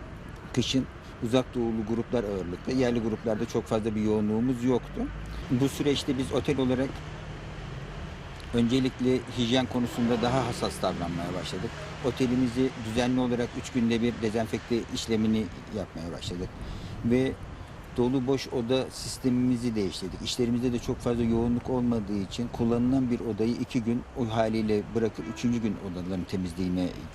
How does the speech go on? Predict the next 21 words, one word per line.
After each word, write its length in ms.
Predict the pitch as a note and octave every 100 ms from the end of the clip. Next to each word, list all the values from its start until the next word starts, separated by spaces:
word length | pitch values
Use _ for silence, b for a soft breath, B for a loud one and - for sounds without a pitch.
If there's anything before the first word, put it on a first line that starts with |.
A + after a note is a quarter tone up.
| -
girdik. 320 | F#2+ D2+ A2+ B B B -
Üç 160 | C#3+ -
gün 160 | C3
o 120 | A#2+ A#2
odayı 240 | A2+ A#2
satmadık. 600 | - B2 - F#2+ D2+ G#2 - - B B -
Diğer 180 | B2 A#2+
odaların 400 | A2+ G2+ G#2+ G#2
satışı 420 | G#2 F#2 - - F#2 - F#2 F2+
yapıldı. 460 | F2 - E2+ D2+ - - B B B - -
Bu, 220 | C3+ -
böylelikle 640 | A#2 A#2+ C3 C3+ B2+ B2+ B2 B2
hem 140 | B2+
konaklayan 560 | - A#2+ A#2+ - B2+ B2
kişilerin 440 | - - G#2+ A#2
hem 200 | A#2 B2
de 140 | B2 B2 - - - G#2+
otelimizde 380 | A2 A2 A#2
çalışan 480 | C3+ B2 G#2+ - A2+ G2
personelimizin 720 | G#2+ G#2 A#2+ A2+ A2 A2 A2
sağlığını 800 | A#2 - G#2+ G#2 A2 A2 A2 A2